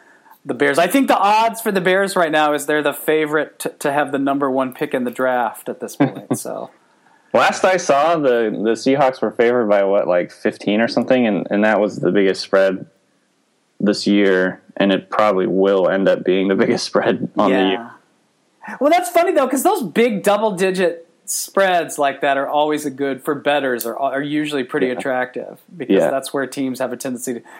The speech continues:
Speaker 1: to beat the spread at any rate. Now, let's not get carried away about the, the
Speaker 2: The win.
Speaker 1: Bears beating the Seahawks in Seattle. For the Seattle home opener, nonetheless, too, so.
Speaker 2: Right, right.
Speaker 1: That'll be a
Speaker 2: With Cam back, hopefully that'll make a difference for them.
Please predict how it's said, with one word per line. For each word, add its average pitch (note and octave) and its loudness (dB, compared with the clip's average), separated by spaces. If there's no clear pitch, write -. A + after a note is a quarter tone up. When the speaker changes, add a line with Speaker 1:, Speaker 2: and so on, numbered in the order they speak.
Speaker 1:
to G#3 2
beat C#4 2
the E3+ 2
spread E3 0
at A#2+ -4
any A#2+ -2
rate. B2 -4
Now, C3+ 0
let's D3+ -4
not C#3+ 0
get C3+ -6
carried C#3 -2
away B2+ -2
about B2 -4
the, C3+ -4
the C3 -6
Speaker 2:
The A2+ 4
win. A2 4
Speaker 1:
Bears C#3 -2
beating C3+ -2
the B2+ 2
Seahawks C3+ -2
in D#3 0
Seattle. C3+ -2
For A#3+ 2
the B3 2
Seattle C4 2
home G3+ 0
opener, F3+ 0
nonetheless, B2 -4
too, C3+ -6
so. - -10
Speaker 2:
Right, F2+ 2
right. F#2+ 0
Speaker 1:
That'll B2+ -4
be A#2+ -4
a A#2 -2
Speaker 2:
With D3+ 0
Cam D3 4
back, C#3 2
hopefully C3 2
that'll A#2 2
make A2+ 0
a - 0
difference A2+ 0
for A2 0
them. A#2 0